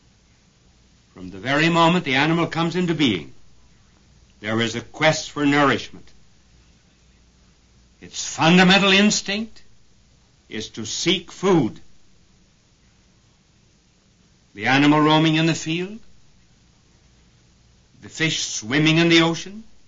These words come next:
the eagle in the air, all are in search of daily bread.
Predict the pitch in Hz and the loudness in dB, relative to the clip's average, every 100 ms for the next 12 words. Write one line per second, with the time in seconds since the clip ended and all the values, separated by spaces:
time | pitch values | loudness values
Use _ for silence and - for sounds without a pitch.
0 | _ - 98 117 143 156 165 175 170 170 | _ -16 -4 2 4 4 2 0 -2 -4
1 | 180 185 - - - _ _ _ _ _ | -8 -16 -20 -20 -20 _ _ _ _ _
2 | _ _ _ _ _ - 131 139 143 147 | _ _ _ _ _ -4 2 6 8 6
3 | 147 156 135 143 143 139 139 135 - 139 | 4 -2 -2 0 0 -2 -4 -6 -6 -6
4 | 139 - 139 117 90 117 123 120 120 90 | -8 -12 -16 -14 -4 0 2 0 -2 -6
5 | 117 120 98 | -8 -8 -8